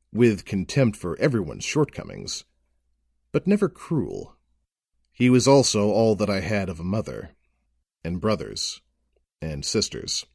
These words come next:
He had tolerated my three years at Saint John's, possibly because of its name, never knowing how liberal and delightful a place it really was.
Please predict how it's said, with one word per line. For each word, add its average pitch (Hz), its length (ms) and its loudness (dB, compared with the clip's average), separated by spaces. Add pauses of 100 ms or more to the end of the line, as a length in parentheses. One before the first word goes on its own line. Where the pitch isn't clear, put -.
(640)
He 123 200 2
had 110 120 4
tolerated 131 540 6
my 107 160 4
three 120 260 2
years 113 300 4
at 90 100 -8
Saint 95 240 0
John's, 90 640 0 (340)
possibly 104 440 0
because 87 280 -2
of 80 120 -10
its 80 160 -8
name, 78 380 -4 (580)
never 139 240 6
knowing 135 320 8
how 104 240 0
liberal 110 500 2
and 90 140 -2
delightful 90 440 -4
a 73 40 -8
place 69 340 -10
it 62 80 -14
really 76 260 -4
was. 65 540 -4